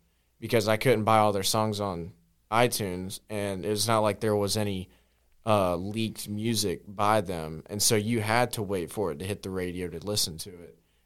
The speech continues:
And so I just think that, that made the experience a lot more, like, it was like a genuine feeling, like, like, yeah,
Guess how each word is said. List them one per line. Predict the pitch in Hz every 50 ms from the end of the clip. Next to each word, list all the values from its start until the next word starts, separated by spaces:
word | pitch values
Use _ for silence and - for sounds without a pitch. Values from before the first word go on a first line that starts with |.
| _
And | - 101 95
so | - - 120 107 101
I | 98 107 110
just | 104 107 101 -
think | - 110 104 101 92 - - _ _ _ _ _ _ -
that, | 120 123 123 127 123 - - -
that | 113 123 135 139
made | 143 147 147 151 147 143
the | 135 127 113 104
experience | 110 107 - - - 123 120 120 123 120 117 107 - - - - - _ _ _ _ _
a | 113 113
lot | 107 107 113 113 113 113 107 - - _ _
more, | 117 123 120 120 113 110 95
like, | 82 113 110 104 95 - - _ _ _ _
it | 123
was | 131 127 135
like | 139 131 127
a | 113
genuine | 104 101 117 123 135 139 131 110 101
feeling, | 98 120 123 127 110 98 92
like, | 92 92 92 90 - - _ _ _ _ _ _ _ _ _ _ -
like, | 98 101 90 95
yeah, | 113 117 120 110 101 98 101